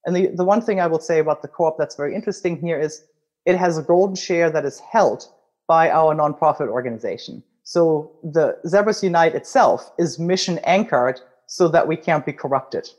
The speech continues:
if that makes sense. So, uh, you know, that's sort of the,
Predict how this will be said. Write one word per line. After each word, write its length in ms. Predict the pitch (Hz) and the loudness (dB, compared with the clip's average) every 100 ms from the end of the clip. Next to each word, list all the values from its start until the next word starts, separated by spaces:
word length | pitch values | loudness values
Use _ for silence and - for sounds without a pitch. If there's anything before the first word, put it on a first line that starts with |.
| _ | _
if 120 | 147 | -2
that 160 | 147 - | 0 0
makes 200 | 120 - | -4 -2
sense. 300 | 90 - - _ _ _ | -4 -4 -20 _ _ _
So, 640 | - 196 180 175 175 - - | 2 4 6 4 0 -16 -2
uh, 320 | 180 165 151 139 - | 2 6 4 4 0
you 100 | 165 | 0
know, 100 | 160 | 2
that's 200 | 190 - | 2 2
sort 120 | 208 | -2
of 100 | 185 | 2
the, 360 | 180 160 160 | 4 4 2